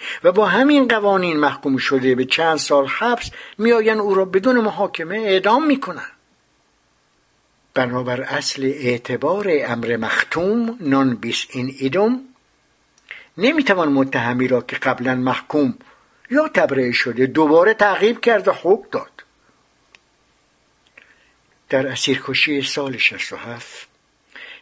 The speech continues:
قتل کسانی که بیشترشون جلوتر حکم گرفته بودند، شقاوت محض است و باید تکرار کرد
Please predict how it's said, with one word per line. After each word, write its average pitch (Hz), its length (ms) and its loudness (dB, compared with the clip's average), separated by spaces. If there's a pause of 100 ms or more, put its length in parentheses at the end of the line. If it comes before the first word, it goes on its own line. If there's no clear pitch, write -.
(140)
قتل 143 300 0
کسانی 156 500 -4
که 151 140 -6
بیشترشون 127 1120 -2
جلوتر 143 640 0 (100)
حکم 226 240 4
گرفته 190 420 2
بودند، 156 540 0 (380)
شقاوت 196 680 0
محض 180 460 -10
است - 380 -14 (340)
و 143 100 2
باید 156 400 4
تکرار 214 520 2
کرد 123 420 -4